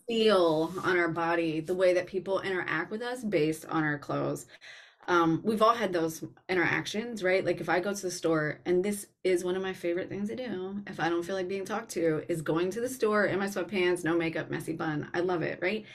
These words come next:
Because I'm trying to get in and out. It's not a fashion show. I really don't want you to talk to me. Like, I'm just running chores. Like, that's cool.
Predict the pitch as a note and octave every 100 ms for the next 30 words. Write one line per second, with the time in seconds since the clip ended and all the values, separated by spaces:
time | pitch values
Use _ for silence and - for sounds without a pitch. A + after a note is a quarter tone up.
0 | - - - G3+ G#3 A3+ G#3+ F#3 - A#3+
1 | A#3 G3 F#3 F#3 - - - F3 F3 F3+
2 | G3+ F3+ E3+ E3+ E3 D#3+ D#3+ E3+ E3 F#3
3 | F#3+ F#3+ G3 F#3 F3+ D#3+ E3 E3+ E3+ E3
4 | E3+ E3+ _ - _ _ F3 D#3+ - F3
5 | F3+ F#3+ F3 E3 F#3+ F3+ F3+ F3+ C4 D3
6 | C#3 E3+ D#3+ D3+ - - F3 D3